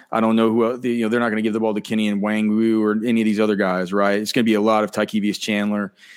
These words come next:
And he's a guy who, I mean, I know it's just been preseason stuff and f-, hype and everything like that, but man, he looked awesome in the summer this year. Um,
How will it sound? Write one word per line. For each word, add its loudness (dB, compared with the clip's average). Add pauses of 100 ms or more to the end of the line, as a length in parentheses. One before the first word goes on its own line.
(160)
And 2 (100)
he's 0
a 0
guy 4
who, 2
I 0
mean, 2
I 0
know 0
it's 0
just -4
been 0
preseason 0
stuff 0
and -8
f-, -12
hype -2
and -2
everything -2
like -2
that, 0
but -2
man, 0
he 0
looked -4
awesome -2 (480)
in 0
the 2
summer 2
this -2
year. 0 (320)
Um, 0